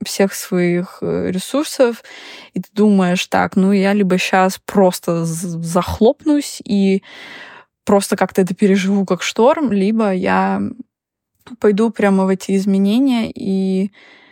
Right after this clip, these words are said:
и постараюсь и наслаждаться ими, и брать ответственность, и справляться со сложностями".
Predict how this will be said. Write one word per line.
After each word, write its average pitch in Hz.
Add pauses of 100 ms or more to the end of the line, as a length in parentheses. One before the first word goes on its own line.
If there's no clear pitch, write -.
(560)
и 202
постараюсь 196
и 185
наслаждаться 196
ими, 196
и 185
брать 190
ответственность, -
и -
справляться 185
со -
сложностями". 196